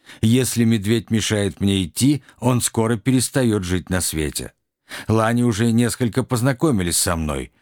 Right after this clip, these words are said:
А что касается буйволов, то я убил их больше, чем самый знаменитый мясник в Кентукки».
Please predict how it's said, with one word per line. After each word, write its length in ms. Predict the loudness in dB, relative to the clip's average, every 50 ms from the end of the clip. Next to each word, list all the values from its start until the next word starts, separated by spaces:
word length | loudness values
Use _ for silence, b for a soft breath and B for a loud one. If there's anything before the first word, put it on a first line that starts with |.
| b b b b b
А 100 | -4 -2
что 220 | -2 0 -2 -2 -2
касается 580 | -2 -2 -2 0 0 0 0 -2 -2 -2 -2
буйволов, 720 | -2 -2 0 0 2 2 2 0 -2 -4 -6 -6 -8 -12 b b b b b -2
то 100 | 0 2
я 200 | 2 2 2 0
убил 440 | 0 0 0 2 2 2 2 0
их 60 | -2 -2
больше, 420 | -2 0 0 0 0 -2 -2 -2
чем 220 | 0 0 -2 0
самый 420 | 0 0 0 0 2 2 2 2 0
знаменитый 600 | 0 0 0 2 2 2 2 2 0 0 0 2
мясник 480 | 2 2 0 0 0 -2 -2 -2 -2
в 120 | -8 -12 -6
Кентукки». 760 | -2 0 0 0 -2 -2 -2 -2 -2 -4 -8 -10 -10 -10